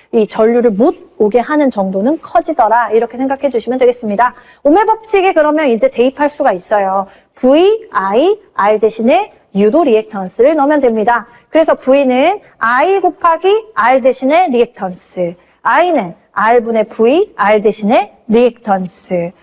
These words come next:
리액턴스는 I분의 V, 옴이다라고 계산할 수 있습니다. 그래서 다른 거는 뭐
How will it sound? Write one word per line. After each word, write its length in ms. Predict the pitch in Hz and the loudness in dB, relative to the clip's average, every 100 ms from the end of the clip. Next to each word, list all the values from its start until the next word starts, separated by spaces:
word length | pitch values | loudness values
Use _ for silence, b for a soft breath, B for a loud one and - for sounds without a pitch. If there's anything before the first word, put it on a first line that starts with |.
| b 226 | b 0
리액턴스는 760 | 226 226 202 196 285 359 427 - | 0 2 -6 -4 -2 0 -2 -6
I분의 480 | 185 202 202 196 | -2 0 0 -4
V, 360 | 190 254 370 392 | 0 2 2 0
옴이다라고 1120 | - 233 269 285 294 311 311 320 277 196 262 277 | -2 0 2 2 2 2 0 0 -2 -2 -2 -2
계산할 540 | 190 180 196 185 175 | -4 -4 -4 -6 -12
수 340 | - 285 339 359 b b - | -8 -2 -2 -4 b b -4
있습니다. 640 | 196 - 208 170 160 - b b b | -4 -2 -2 -2 -8 -14 b b b
그래서 400 | 208 202 233 185 b b b | -2 2 0 -2 b b b
다른 380 | - 233 254 415 | -6 -2 0 2
거는 500 | 403 269 240 220 185 | 2 0 -2 -6 -4
뭐 360 | 190 196 190 | -2 0 -2